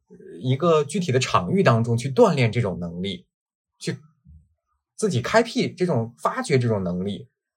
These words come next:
并不是说他参加了这个比赛他就有演讲能力了，是他在课上就已经学会了怎么停连、怎么重音、怎么跟观众互动了。我觉得这是核心能力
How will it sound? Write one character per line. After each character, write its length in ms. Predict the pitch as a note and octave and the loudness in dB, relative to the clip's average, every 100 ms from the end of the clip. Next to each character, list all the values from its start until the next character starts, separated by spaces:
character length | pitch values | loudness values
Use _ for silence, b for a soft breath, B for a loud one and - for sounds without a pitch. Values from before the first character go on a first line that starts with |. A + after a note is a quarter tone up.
| _ _ | _ _
并 180 | A3+ G3 | 0 2
不 80 | |
是 100 | F3+ | 0
说 180 | F3 G3 | 0 -2
他 380 | F#3 G3 F#3 - _ _ _ _ _ - | -2 -4 -4 -8 _ _ _ _ _ -10
参 160 | - G3+ | 2 4
加 100 | G#3+ | 6
了 80 | G3+ | 4
这 80 | |
个 80 | F3+ | 4
比 160 | B2 G2 | 2 0
赛 180 | F3 D3 | 2 4
他 100 | C3 | 6
就 80 | |
有 140 | B2+ G2 | 4 4
演 160 | F#2 | 2
讲 160 | G2+ F2+ | -2 -4
能 200 | F2 E2+ | -6 -6
力 140 | F#2+ | -6
了， 200 | F#2 F2 - b | -6 -8 -12 b
是 140 | - F#3+ | -2 -2
他 160 | F3+ F3+ | 0 0
在 120 | F3 | 0
课 300 | C3+ - E3 | -2 2 2
上 220 | B2 F#2+ | 2 -4
就 120 | - | 0
已 200 | B2+ F#2 | -2 0
经 200 | F2 - | -4 -2
学 240 | F3 - F#2 | -2 -2 -2
会 220 | A#2+ D#3 | -2 -4
了 240 | - - _ - | -4 -8 _ -8
怎 120 | F#2+ | -8
么 100 | E2+ | -8
停 240 | - F2+ | -8 -4
连、 400 | F2+ E2 E2 E2 - | -4 -4 -8 -14 -12
怎 100 | F2 | -10
么 100 | E2+ | -8
重 260 | A2 G2+ | -4 -2
音、 300 | F#2 G2+ G#2+ - b - | -2 -4 -6 -10 b -8
怎 140 | F#2+ | -6
么 80 | F2 | -4
跟 260 | G2 F#2+ | -6 -8
观 220 | F2+ A2+ G#2 | -4 -2 -2
众 180 | A2 | -6
互 200 | F2 - | -8 -8
动 220 | B2+ G3+ A#3+ | -4 -4 -4
了。 260 | A#2+ - _ _ _ _ _ _ - | -10 -14 _ _ _ _ _ _ -2
我 140 | A2+ | 0
觉 80 | A#2 | 2
得 80 | D#3 | 0
这 220 | C4+ C4 | -2 -4
是 200 | - G#2 | -2 -4
核 260 | - G#2+ | -2 0
心 200 | A2+ G3+ | 2 2
能 200 | G#3 F#2 F#2 | 0 -2 -2
力 240 | F#2 - | -6 -8